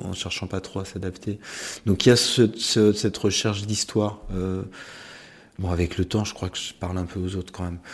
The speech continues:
Mais, euh, oui, de, de créer des histoires qui soient pas, qui soient pas trop fermées. J'aime,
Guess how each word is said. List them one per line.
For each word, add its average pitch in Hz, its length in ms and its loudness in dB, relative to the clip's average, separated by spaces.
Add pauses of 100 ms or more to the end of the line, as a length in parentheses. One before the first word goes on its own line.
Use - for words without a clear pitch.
(240)
Mais, 98 280 4
euh, 104 200 8
oui, 113 300 10
de, 104 180 10
de 104 240 4
créer 104 300 6
des 104 260 6
histoires 127 560 4 (300)
qui 127 100 6
soient 113 240 8
pas, 127 140 4
qui - 200 -2
soient 123 220 4
pas 123 120 4
trop - 180 -4
fermées. 104 560 0 (260)
J'aime, 107 300 4